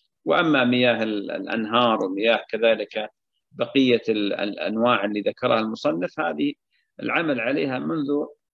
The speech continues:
بعثة النبي عليه الصلاة والسلام، والناس يتطهرون، يتطهرون بها. قال: "والحمام". الحمام المقصود فيه المغتسل،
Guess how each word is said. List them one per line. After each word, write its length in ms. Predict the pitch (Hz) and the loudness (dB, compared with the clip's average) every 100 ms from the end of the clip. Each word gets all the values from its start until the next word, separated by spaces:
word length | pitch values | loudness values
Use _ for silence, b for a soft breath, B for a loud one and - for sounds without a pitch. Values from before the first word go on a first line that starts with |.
| - | -6
بعثة 420 | - 120 127 127 | -6 -2 -4 -2
النبي 280 | 120 110 104 | -2 0 0
عليه 220 | 104 110 | 0 0
الصلاة 360 | 104 110 107 98 | -2 -4 -4 -4
والسلام، 540 | 104 - 104 104 95 | -6 -6 -4 -2 -2
والناس 440 | 95 117 127 123 135 147 - | -2 0 0 0 -2 -4 -4
يتطهرون، 880 | 123 127 127 120 120 135 139 156 - _ _ _ _ 120 | -6 -6 -6 -2 0 2 2 2 -2 _ _ _ _ -8
يتطهرون 720 | 131 120 127 113 123 117 95 | -6 -2 -2 0 0 0 -2
بها. 260 | 90 - _ _ _ _ _ _ _ _ _ _ _ b b b | -6 -16 _ _ _ _ _ _ _ _ _ _ _ b b b
قال: 200 | 156 170 | 0 2
"والحمام". 880 | 170 156 - 135 131 120 107 87 78 _ _ _ _ - | 4 2 0 -2 0 0 -2 -4 -10 _ _ _ _ -14
الحمام 560 | - 123 139 196 226 | -8 -4 -2 -2 0
المقصود 440 | 202 170 - 175 151 | -2 -2 -4 -4 -6
فيه 580 | - 180 165 170 170 127 | -4 -2 0 0 -2 -2
المغتسل، 760 | 135 156 139 120 - 98 82 | 0 0 -2 -4 0 -2 -2